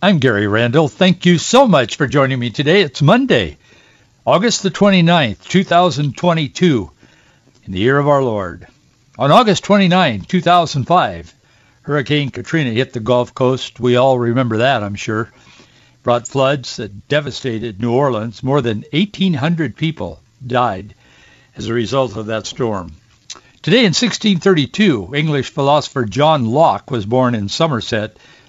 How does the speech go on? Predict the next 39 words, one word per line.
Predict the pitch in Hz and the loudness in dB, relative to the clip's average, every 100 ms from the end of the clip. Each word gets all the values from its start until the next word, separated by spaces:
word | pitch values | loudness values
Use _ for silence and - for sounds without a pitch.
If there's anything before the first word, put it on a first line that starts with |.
| _ _ | _ _
I | 151 | 0
mention | 208 294 170 135 | 0 2 0 2
that | 135 | 0
because | 131 143 113 | 0 -2 -2
John | 101 175 180 127 | 0 2 2 2
Locke | 160 147 - | 2 2 -2
was | 127 110 | -6 0
very | 151 156 147 | 2 2 2
instrumental | 151 151 - 135 165 120 | -2 0 0 2 2 0
in | 117 | 0
the | 110 | -2
founding | 107 143 143 127 | 0 0 2 0
of | 120 | -2
this | 113 107 | -4 -6
country, | - 190 170 110 | -4 -4 -2 -4
although | 117 113 131 | -4 -2 -2
he | 120 | -2
was | 113 95 | -4 -4
not | 131 143 | -2 -2
a | 98 | -4
founder. | - 147 180 120 90 - _ - - _ _ | -4 -2 0 -4 -12 -16 _ -20 -20 _ _
But | 131 123 | -4 0
his | 170 123 | 0 2
writings | 123 180 175 113 110 - | 2 2 2 0 -4 -6
influenced | 160 170 139 147 131 123 - - - _ _ - | 0 0 0 0 2 0 -4 -12 -18 _ _ 0
our | 131 165 | 2 2
founding | - 139 135 123 110 | 2 0 0 0 -2
fathers, | - 143 123 98 101 - _ _ _ | 2 2 2 -4 -10 -14 _ _ _
particularly | 135 - 247 - 147 110 101 110 135 _ _ _ _ | -8 -4 -6 -2 -2 -2 -2 -4 -6 _ _ _ _
having | - 143 156 | -4 -2 -2
to | 127 147 | -2 -2
do | 131 139 | 0 0
with | 127 120 | 0 -2
civil | - 165 143 123 120 | -2 -2 0 0 0
law. | 165 131 85 - _ _ _ _ _ _ _ | 2 2 -2 -8 _ _ _ _ _ _ _
Civil | - - 160 131 | -8 -2 0 0
law | 123 170 131 135 | 2 2 4 2
was | 120 123 104 | 0 0 -2
drawn | 110 131 131 127 120 120 | -4 2 2 2 -2 -10